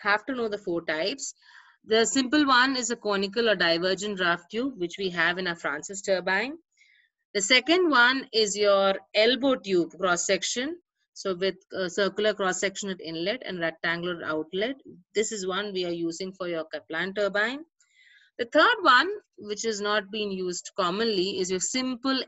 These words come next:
elbow draft turbine. Okay, both are circular section, but the outlet area is more. And you have one more called as Moody spreading draft tube. Okay, so it spreads out the water to both the direction.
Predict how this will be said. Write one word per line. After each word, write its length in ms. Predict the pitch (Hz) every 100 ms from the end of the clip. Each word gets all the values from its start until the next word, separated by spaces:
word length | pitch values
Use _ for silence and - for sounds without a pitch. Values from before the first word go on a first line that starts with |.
| _
elbow 380 | 175 185 185 202
draft 360 | 190 175 151 -
turbine. 480 | 160 127 139 139 135 _ _ _ _ -
Okay, 380 | 190 190 294 359 _ _
both 240 | 180 190 208
are 100 | 220
circular 420 | 220 190 190 214
section, 400 | 220 214 208 381 359
but 120 | 190
the 260 | 196 190 - _
outlet 380 | 180 180 196 196
area 340 | 165 165 165 160
is 160 | 151
more. 320 | 151 156 240 294 _ - - - -
And 380 | 214 285 427 339
you 160 | 240
have 240 | 233 233 220
one 260 | 196 214
more 240 | 233 262 269
called 300 | 214 196 202
as 260 | 226 226
Moody 760 | 196 190 190 202 226 262 285 302
spreading 640 | 311 - 208 190 220 226
draft 320 | 180 160 - -
tube. 240 | 156 139 110 _ -
Okay, 240 | 196 202 277
so 160 | 247
it 180 | 190 185
spreads 360 | - 220 214 240
out 160 | 233
the 100 | 220
water 380 | 196 170 170 214
to 60 | 208
both 220 | 170 175
the 80 | 175
direction. 600 | 165 147 135 - 254 302